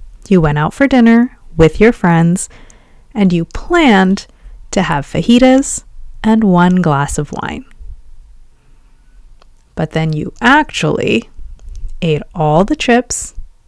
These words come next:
the deluxe quesadilla, two margaritas, and the chocolate stuffed churros. In step one, we diagnosed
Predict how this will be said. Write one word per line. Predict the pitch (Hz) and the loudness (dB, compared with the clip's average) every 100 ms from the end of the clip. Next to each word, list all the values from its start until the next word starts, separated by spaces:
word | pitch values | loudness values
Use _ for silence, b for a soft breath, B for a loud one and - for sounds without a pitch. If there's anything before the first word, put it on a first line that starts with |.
| - - - - - | -20 -18 -16 -14 -10
the | 156 | -6
deluxe | 143 135 135 - | -4 -4 -4 -6
quesadilla, | - 202 - 240 214 190 196 - - - - _ - - - - - - | -2 0 0 2 4 4 0 -6 -20 -20 -20 _ -20 -20 -20 -16 -16 -14
two | - 202 | 2 4
margaritas, | 247 147 151 135 131 139 180 - - - - _ _ - - - - | 4 2 -2 -4 -4 -4 -4 -6 -10 -14 -20 _ _ -20 -18 -16 0
and | 240 240 240 240 247 - - | 2 4 4 4 0 -4 -8
the | 254 | -6
chocolate | - 190 160 - 180 | -2 0 0 2 0
stuffed | - - 143 - - | -2 -4 -4 -4 -8
churros. | - - - - - - - - - - _ _ _ _ _ _ _ - _ _ - - _ _ _ _ _ - - - - - - | -10 -10 -10 -10 -10 -10 -12 -14 -20 -20 _ _ _ _ _ _ _ -20 _ _ -20 -20 _ _ _ _ _ -20 -20 -20 -20 -20 -2
In | 254 | 0
step | 262 - 208 302 - | 2 2 2 0 -4
one, | 185 - - - - - - - - - | -6 -6 -12 -18 -18 -20 -20 -20 -20 -4
we | 208 185 - | 0 0 0
diagnosed | 220 226 240 226 185 - - - | 2 4 4 0 -6 -8 -12 -14